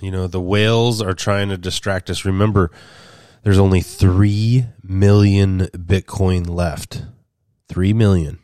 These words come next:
okay? There's twenty-one million total. There's already been eighteen million mined, and there's already, there's eighteen million out there circulating.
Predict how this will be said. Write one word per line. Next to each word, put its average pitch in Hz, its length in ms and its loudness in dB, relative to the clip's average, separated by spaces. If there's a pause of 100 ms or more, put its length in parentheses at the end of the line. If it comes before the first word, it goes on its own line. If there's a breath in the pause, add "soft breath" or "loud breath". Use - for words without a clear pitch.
okay? 87 420 -4 (1200)
There's 85 500 -4 (1600)
twenty-one 101 640 -2
million 110 500 0
total. 92 580 0 (320)
There's 87 240 0
already 87 400 -2
been 85 240 -4
eighteen 92 560 -8
million 92 500 -6
mined, 80 480 -12 (140)
and 85 120 -12
there's 82 140 -10
already, 87 340 -8
there's 80 220 -10
eighteen 98 420 -4
million 107 360 -2
out 92 180 -4
there 87 160 -6
circulating. 82 800 -8